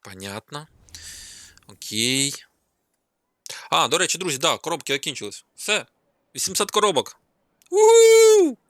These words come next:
Як вам дроп? Як на мене, чарівно. Просто чарівно. А, вигляд зовні, а, да, це був сарказм.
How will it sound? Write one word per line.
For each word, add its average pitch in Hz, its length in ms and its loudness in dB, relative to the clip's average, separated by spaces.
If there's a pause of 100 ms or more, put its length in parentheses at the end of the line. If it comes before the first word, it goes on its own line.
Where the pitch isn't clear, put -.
(160)
Як 156 180 -8
вам 175 140 -6
дроп? 156 240 -2 (1000)
Як - 180 -8
на 147 60 -6
мене, 185 240 -6
чарівно. 104 500 -10 (520)
Просто 120 360 -10
чарівно. 95 500 -16 (760)
А, 95 160 -12
вигляд 110 320 -10
зовні, 156 540 -14 (180)
а, 110 60 -20 (1200)
да, 98 260 -4
це 127 120 -12
був 107 140 -14
сарказм. 95 540 -12